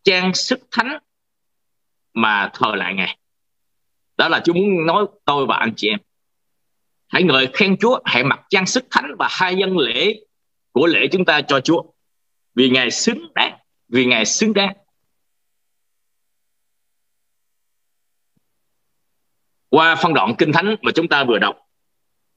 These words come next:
ờ, tôi muốn chia sẻ anh em về bốn cái hình ảnh của một cơ đốc nhân, ờ, được sự vinh hiển.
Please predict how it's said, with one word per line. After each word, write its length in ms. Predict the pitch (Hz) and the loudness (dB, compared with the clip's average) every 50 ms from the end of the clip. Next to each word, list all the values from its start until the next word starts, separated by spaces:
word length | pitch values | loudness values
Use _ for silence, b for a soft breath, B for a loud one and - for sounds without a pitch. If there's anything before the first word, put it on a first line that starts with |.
| _ _ _ _ _ _ _ _ _ _ - | _ _ _ _ _ _ _ _ _ _ -4
ờ, 300 | 98 104 107 101 101 - | -2 0 0 0 0 0
tôi 100 | 156 175 | 0 2
muốn 120 | 190 220 202 | 2 2 2
chia 120 | - 208 180 | 2 2 2
sẻ 180 | - - 113 | 2 2 0
anh 180 | 135 170 180 180 | 2 2 2 2
em 240 | 175 170 170 165 151 - _ _ _ _ _ _ _ _ _ _ _ _ _ _ _ _ - | 2 2 0 0 -2 -6 _ _ _ _ _ _ _ _ _ _ _ _ _ _ _ _ 2
về 500 | 123 123 120 117 113 113 107 104 104 98 - - _ _ _ _ _ _ - | 4 4 6 4 4 4 4 2 2 0 -2 -6 _ _ _ _ _ _ 0
bốn 200 | 175 196 220 202 | 0 2 2 4
cái 120 | - 233 196 | 4 4 4
hình 240 | 175 151 113 113 | 4 2 2 2
ảnh 380 | 113 - 143 208 127 156 190 226 214 - _ _ _ _ _ _ _ _ _ _ _ - | 0 0 2 2 2 2 0 0 -2 -6 _ _ _ _ _ _ _ _ _ _ _ -2
của 100 | - 156 | 0 2
một 400 | 156 135 117 110 - - _ _ _ _ _ _ _ _ | 2 2 0 0 -4 -14 _ _ _ _ _ _ _ _
cơ 160 | - 170 160 160 | 0 2 2 2
đốc 120 | 180 175 165 | 2 0 2
nhân, 320 | 165 165 160 160 151 147 139 - _ _ _ _ _ _ _ _ _ _ _ _ _ _ _ _ _ _ _ _ _ _ - | 2 2 2 2 0 -2 -6 -10 _ _ _ _ _ _ _ _ _ _ _ _ _ _ _ _ _ _ _ _ _ _ -2
ờ, 400 | 104 107 107 107 107 101 95 - | 0 0 2 2 0 0 -2 0
được 120 | - 110 101 | -2 -2 -2
sự 180 | - - 127 107 | 0 -2 0 2
vinh 180 | 107 143 127 | 2 2 2
hiển. 260 | 113 110 95 - - | 2 0 -2 -2 -4